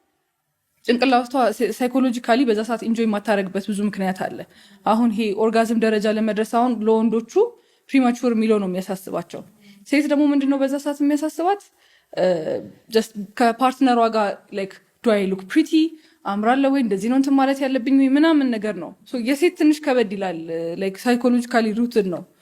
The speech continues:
የወንዶች ደግሞ just it's easier። ግን እነሱም ቢሆን ከልጅነት ጀምሮ ማስተርቤሽን ከጀመሩ or እንትን የሚባል አለ፣ like, በአማርኛ ሲተረጎም እንዴት ነው የሚሆነው?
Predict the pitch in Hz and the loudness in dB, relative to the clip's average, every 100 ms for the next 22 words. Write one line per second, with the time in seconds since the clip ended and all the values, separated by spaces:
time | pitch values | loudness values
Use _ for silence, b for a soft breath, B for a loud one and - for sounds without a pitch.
0 | b b 254 285 294 285 269 285 508 269 | b b 2 4 2 0 -2 0 0 -2
1 | 247 233 208 - - - 285 262 214 196 | -6 -8 -12 -12 -14 0 2 4 0 -2
2 | 294 269 269 - 254 247 302 285 233 226 | -2 -2 -2 -2 -4 0 0 0 -4 -2
3 | 214 196 196 180 180 190 190 190 262 277 | -4 -4 -4 -4 -4 -6 -6 -4 0 0
4 | 269 240 226 202 190 202 - 202 208 196 | 0 0 0 -2 -4 -8 -4 0 0 0
5 | 190 175 - 240 240 226 190 196 175 160 | -2 -4 -2 -2 0 0 0 -2 -2 -4
6 | 160 147 _ b b b b _ _ _ | -6 -8 _ b b b b _ _ _
7 | _ _ _ - - 226 202 160 208 220 | _ _ _ -16 -10 -6 -6 -4 -2 0
8 | 180 233 233 220 214 - - 208 202 202 | 2 2 2 0 -4 -6 -4 -2 -2 -2
9 | 190 185 170 170 180 | -2 -4 -4 -6 -6